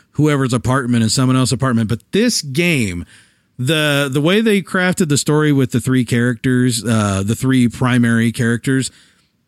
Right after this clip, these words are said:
is great 'cause they are all three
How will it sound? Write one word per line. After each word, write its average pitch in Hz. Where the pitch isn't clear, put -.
is 165
great 110
'cause 139
they 156
are 151
all 185
three 160